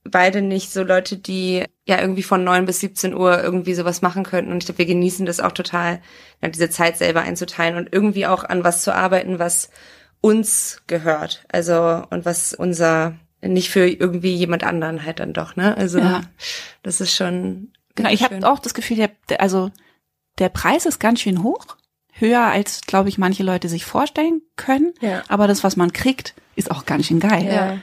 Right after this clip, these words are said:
Speaker 2: Also so, man lässt sich halt einfach ein auf einen Lebensweg, der jetzt nicht besonders gemittet ist.
Speaker 1: Ja.
Speaker 2: So, aber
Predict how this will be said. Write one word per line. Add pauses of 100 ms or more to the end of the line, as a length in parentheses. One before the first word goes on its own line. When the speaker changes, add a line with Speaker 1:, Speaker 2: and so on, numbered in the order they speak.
(300)
Speaker 2:
Also
so,
man
lässt
sich
halt
einfach (500)
ein
auf
einen
Lebensweg,
der (540)
jetzt
nicht
besonders
gemittet (580)
ist. (120)
Speaker 1:
Ja. (400)
Speaker 2:
So,
aber